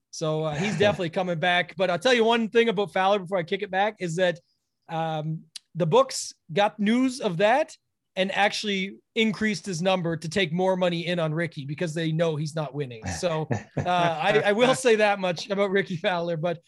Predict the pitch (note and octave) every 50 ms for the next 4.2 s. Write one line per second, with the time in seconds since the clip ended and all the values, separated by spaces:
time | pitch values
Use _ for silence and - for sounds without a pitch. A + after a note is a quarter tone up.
0 | _ _ _ - D#3+ D3+ D#3 D#3+ D#3 F3+ B3 A#3 E3+ D#3+ D3 G3+ B3 A#3+ A3+ G#3+
1 | G3+ F3+ D#3+ G3+ G3 F3+ G3 - - F#3 F3+ F3 E3 F#3+ F3 F#3 F#3 F#3+ F#3+ G3
2 | E3 E3 D3+ E3+ E3+ D3+ E3 D#3+ D#3 D3+ - D3+ D3 D3+ D3 C#3+ D3+ C#3+ D3 C#3+
3 | C#3+ C#3+ C#3+ C#3+ - - D3 - - D3+ C#3+ C#3 C3+ C3 C3 C3 B2+ A#2+ A#2+ A#2
4 | A#2+ A#2+ - _